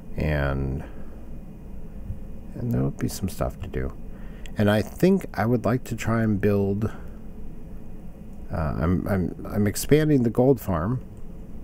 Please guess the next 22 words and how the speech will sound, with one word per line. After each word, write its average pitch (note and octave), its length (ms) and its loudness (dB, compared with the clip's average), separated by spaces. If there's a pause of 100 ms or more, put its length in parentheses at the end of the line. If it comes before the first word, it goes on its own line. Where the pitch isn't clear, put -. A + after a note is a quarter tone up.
(1160)
but, - 280 0
uh, D2 120 0
I'm G2 200 0
thinking D3+ 340 2
I'd B2+ 140 0
like A2+ 160 0
to - 80 0
build G2 300 2
one F2 140 4
of D#2 100 0
the C#2+ 220 2
sort D2+ 260 0
of C#2+ 320 -2 (180)
Snow A2 280 2
Crash F#2 380 2
style D#2+ 340 2
donut D#2 520 0 (440)
gold D2+ 260 0
farms C#2+ 380 -2
as C#2+ 140 -6
well. C#2 240 0 (1800)
Uh, F2+ 420 -2